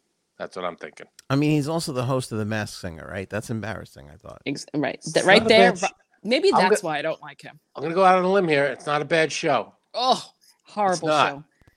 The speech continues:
Speaker 1: You
Speaker 2: Horrible
Speaker 1: get
Speaker 2: show.
Speaker 1: some, like, D-list celebrities, B-list celebrities, C-list.
Speaker 3: I don't know. I
Speaker 1: And
Speaker 3: think
Speaker 1: they
Speaker 3: it's
Speaker 1: start
Speaker 3: one of the
Speaker 1: singing.
Speaker 3: worst shows
Speaker 1: It's
Speaker 3: ever
Speaker 1: not
Speaker 3: made.
Speaker 1: No, that's ridiculous.
Speaker 3: Yeah,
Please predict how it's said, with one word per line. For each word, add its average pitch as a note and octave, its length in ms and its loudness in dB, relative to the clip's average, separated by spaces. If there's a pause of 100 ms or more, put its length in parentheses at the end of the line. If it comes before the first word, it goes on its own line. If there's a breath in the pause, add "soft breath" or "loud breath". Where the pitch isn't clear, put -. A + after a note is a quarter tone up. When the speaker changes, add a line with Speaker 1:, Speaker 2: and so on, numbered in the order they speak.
Speaker 1:
You B2 140 -6
Speaker 2:
Horrible C#3 220 2
Speaker 1:
get - 100 -16
Speaker 2:
show. - 120 -20
Speaker 1:
some, C3+ 380 -4
like, B2+ 320 0
D-list C3+ 400 -4
celebrities, C3 560 -2
B-list B2+ 460 -6
celebrities, B2 500 -10
C-list. B2 260 -12
Speaker 3:
I D#3 120 0
don't D3+ 160 -2
know. C#3+ 200 -4
I E3 100 -2
Speaker 1:
And F#3 80 0
Speaker 3:
think - 40 -4
Speaker 1:
they G3+ 80 -2
Speaker 3:
it's G3+ 80 -2
Speaker 1:
start C#3+ 200 4
Speaker 3:
one F3+ 80 0
of E3 40 0
the C#3+ 60 2
Speaker 1:
singing. C3+ 100 0
Speaker 3:
worst F#3 240 0
shows F3 400 0
Speaker 1:
It's - 240 -8
Speaker 3:
ever F3+ 240 0
Speaker 1:
not E3+ 160 -2
Speaker 3:
made. C#3+ 380 -6 (180)
Speaker 1:
No, A2 540 4
that's A2 280 -2
ridiculous. F3+ 260 -6
Speaker 3:
Yeah, A3 300 4